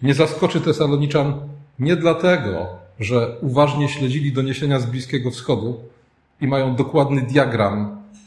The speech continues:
przedstawiający dzień po dniu scenariusz czasów ostatecznych.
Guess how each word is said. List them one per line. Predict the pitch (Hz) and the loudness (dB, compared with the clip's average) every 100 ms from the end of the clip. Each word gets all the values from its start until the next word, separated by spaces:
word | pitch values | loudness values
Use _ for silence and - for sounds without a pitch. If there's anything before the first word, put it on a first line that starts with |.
| _ _ _ _ | _ _ _ _
przedstawiający | - 120 - 131 135 131 - 120 | -6 -4 0 2 2 0 -2 0
dzień | 135 135 | 0 0
po | 135 | -2
dniu | 120 135 127 113 - - - _ _ _ _ | -2 0 0 0 -6 -16 -20 _ _ _ _
scenariusz | - 151 139 135 123 - - - | -2 0 2 2 0 -2 -8 -2
czasów | 143 123 120 139 | 0 0 -2 -6
ostatecznych. | 113 123 - 165 - - | -2 -2 0 -4 -6 -14